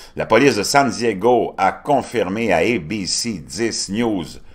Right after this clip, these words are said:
que la situation faisait partie d'un exercice militaire préplanifié. Les maisons vibraient littéralement, c'était effrayant. J'ai tout de suite pensé qu'il se passait quelque chose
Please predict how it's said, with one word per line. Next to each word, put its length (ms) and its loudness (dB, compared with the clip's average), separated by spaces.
que 60 -4
la 140 4
situation 580 -6
faisait 280 -8
partie 440 -10
d'un 340 -2
exercice 720 -6
militaire 640 -6
préplanifié. 1080 -8
Les 100 -8
maisons 420 2
vibraient 460 2
littéralement, 640 2
c'était 300 -4
effrayant. 400 -2
J'ai 140 -8
tout 100 -8
de 60 -10
suite 180 -4
pensé 260 -6
qu'il 140 -10
se 40 -18
passait 280 -2
quelque 260 -6
chose 500 -4